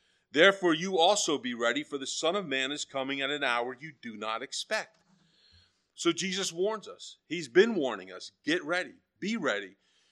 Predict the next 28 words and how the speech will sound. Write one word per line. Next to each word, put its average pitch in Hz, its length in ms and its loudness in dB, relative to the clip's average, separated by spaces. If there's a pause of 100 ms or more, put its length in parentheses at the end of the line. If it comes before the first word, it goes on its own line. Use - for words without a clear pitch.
(140)
because 139 400 -4
I 127 380 0
am 131 200 -12
coming 104 440 -12
back." 120 420 -8 (120)
But 120 140 -10
despite 160 580 0
the 202 80 -2
warnings, 170 640 -6 (460)
there 123 140 -4
will 147 140 0
be 165 180 -8
many 117 460 -4
who 123 140 -18
will 135 100 -16
be 143 180 -10
left 104 380 -4
unprepared 120 760 -6
because 113 440 -6
they've 123 200 -4
not 120 400 -2
read 139 500 -2
the 131 100 -2
book 117 480 -4 (680)
that 131 200 2
contains 208 580 -4
the 123 80 -2
warning. 95 340 -10